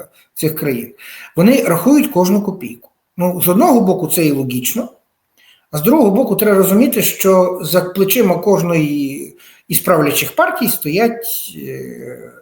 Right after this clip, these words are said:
опозиціонери, які, як правило, є, е, значно більш ультраправіших спрямувань, і які з величезним задоволенням будь-які, м,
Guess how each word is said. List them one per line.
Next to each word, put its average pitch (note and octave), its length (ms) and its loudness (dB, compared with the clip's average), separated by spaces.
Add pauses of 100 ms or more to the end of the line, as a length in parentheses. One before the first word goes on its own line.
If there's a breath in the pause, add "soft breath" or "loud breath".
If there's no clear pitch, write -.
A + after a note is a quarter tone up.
(120)
опозиціонери, C#3+ 840 -4 (1400 loud breath)
які, E3+ 920 2 (220)
як D#3 280 -4
правило, D#3+ 500 4
є, D3+ 400 2
е, C3 340 0 (420)
значно C#3+ 460 0
більш E3 320 0
ультраправіших D#3 800 -2
спрямувань, C3 680 -8 (720)
і D#3+ 120 0
які E3 260 2
з F3 100 4
величезним F#3+ 540 4
задоволенням G3 680 0
будь-які, F3 800 -2 (300)
м, C#3+ 340 -16